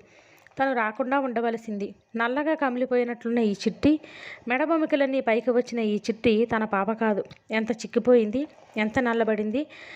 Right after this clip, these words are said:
"మమ్మీ," అంది చిట్టి అనసూయ నడుం చుట్టూ చేతులు వేసి.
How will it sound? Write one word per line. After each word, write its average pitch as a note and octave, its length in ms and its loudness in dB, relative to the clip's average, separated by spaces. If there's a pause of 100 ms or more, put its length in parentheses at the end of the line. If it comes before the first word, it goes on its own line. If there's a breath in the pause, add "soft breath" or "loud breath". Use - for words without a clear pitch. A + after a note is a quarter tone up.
(240 loud breath)
"మమ్మీ," B3+ 360 2
అంది A#3 220 0
చిట్టి A3 400 -2 (180)
అనసూయ A#3+ 320 2
నడుం A#3 240 2
చుట్టూ A#3+ 300 2
చేతులు A3+ 340 2
వేసి. G#3 340 -2